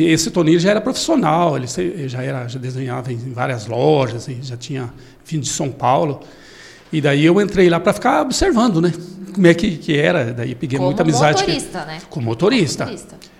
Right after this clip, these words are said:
Speaker 1: É, t-, tinha muitos bordados, daí eu ficava o dia inteiro levando bordado, trazendo bordado, é, fazendo entregas, né? E daí eu sempre ficava olhando o Toninho, mas eu nunca pedia pro Toninho pra, pra me ensinar nada, né? Porque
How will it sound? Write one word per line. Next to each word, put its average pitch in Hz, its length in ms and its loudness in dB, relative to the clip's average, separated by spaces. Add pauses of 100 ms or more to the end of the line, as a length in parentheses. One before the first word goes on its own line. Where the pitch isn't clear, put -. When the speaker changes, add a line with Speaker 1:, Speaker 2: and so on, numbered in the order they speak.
(120)
Speaker 1:
É, 120 440 -6 (100)
t-, - 160 -20
tinha 170 140 2
muitos 165 220 2
bordados, 143 500 4
daí 123 100 -2
eu 139 40 -2
ficava 220 500 2
o 160 80 -2
dia 180 100 -2
inteiro 196 240 0
levando 139 260 0
bordado, 139 460 2
trazendo 131 320 -4
bordado, 123 640 -2 (640)
é, 127 220 -4
fazendo 135 300 -2
entregas, 139 640 -2
né? 165 160 -6 (720)
E 160 140 0
daí 180 180 2
eu 196 60 4
sempre 240 220 -2
ficava 285 220 0
olhando 269 280 2
o - 20 -4
Toninho, 240 360 2
mas 165 160 2
eu - 40 4
nunca - 140 0
pedia 196 260 4
pro 156 140 -4
Toninho 143 280 2
pra, 123 400 -6
pra 131 120 -8
me 139 100 2
ensinar 127 500 2
nada, 117 300 0
né? 156 160 -4 (180)
Porque 127 580 -6